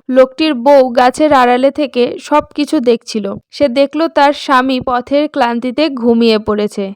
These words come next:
আর এই সুযোগেরই অপেক্ষায় ছিল সে এতক্ষণ। এবার ওই মহিলা চলে গেল যোদ্ধার কাছে আর বলল,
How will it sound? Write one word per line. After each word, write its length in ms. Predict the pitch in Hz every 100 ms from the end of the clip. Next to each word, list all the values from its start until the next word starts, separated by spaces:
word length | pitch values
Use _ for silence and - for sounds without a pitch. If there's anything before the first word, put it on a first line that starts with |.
| -
আর 200 | - 233
এই 360 | 240 226 254 277
সুযোগেরই 680 | - 247 254 247 262 311
অপেক্ষায় 600 | 302 226 247 247 - 277
ছিল 380 | 285 294 247 233
সে 160 | 262 254
এতক্ষণ। 760 | 220 214 214 214 - 208 196 208 _ _ _ _ _
এবার 440 | 247 240 277 320 330
ওই 240 | - 294
মহিলা 460 | 294 294 294 285 311
চলে 340 | 320 277 254
গেল 300 | 277 285 262
যোদ্ধার 580 | 294 269 226 226 285 247
কাছে 440 | 247 220 - 202 214 _
আর 200 | - 247
বলল, 520 | 226 254 254 285 233